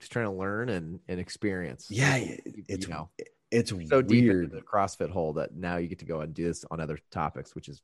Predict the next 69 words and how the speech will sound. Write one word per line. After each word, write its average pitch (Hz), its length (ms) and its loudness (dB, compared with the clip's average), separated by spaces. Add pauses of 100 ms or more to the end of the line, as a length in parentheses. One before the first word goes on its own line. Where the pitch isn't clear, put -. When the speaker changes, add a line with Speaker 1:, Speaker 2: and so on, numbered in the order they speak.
(160)
Speaker 1:
it - 220 -16
sounds 127 220 4
Speaker 2:
Yeah, 170 80 12
you 120 160 12
know, 120 140 10
and 110 160 6
it, 110 140 6
it 113 80 8
was 107 140 10
the 127 100 6
exact 123 360 6
same 120 160 4
as 107 100 -2
when 113 100 4
I 113 40 4
started 117 340 4
CrossFit - 400 2
of 85 120 -4
like, 90 200 0
"Why 120 140 10
would 160 160 10
I 131 80 10
know 98 160 6
how 90 100 2
to 80 80 2
do 71 160 -4
this? 65 320 -8
I've 90 120 2
never 117 180 6
done 139 180 8
it - 80 4
before." 80 440 0 (200)
Speaker 1:
Yeah, 147 240 4
yeah. 92 240 6
Speaker 2:
Um, 87 180 2 (200)
so, 117 360 8
you 120 140 6
know, 107 120 4
going 147 280 6
for 139 120 4
so 120 300 8
long, 98 580 4 (1040)
almost 143 260 8
being 143 200 10
in 104 60 6
your 92 100 2
comfort 120 380 4
zone 87 240 2
of, 85 120 -2
like, 85 180 2
something 104 260 -2
I'm 87 140 -2
very 92 240 4
familiar 107 460 4
with, 98 220 6
something - 320 -4
I'm 80 80 -4
very 82 240 4
secure 92 460 2
with, 92 420 2
um, 87 220 -2
something - 280 -2
I 87 60 -2
know 92 240 4
how 92 160 2
to 82 80 0
work 85 240 -2
hard 98 220 4
towards, 82 380 -2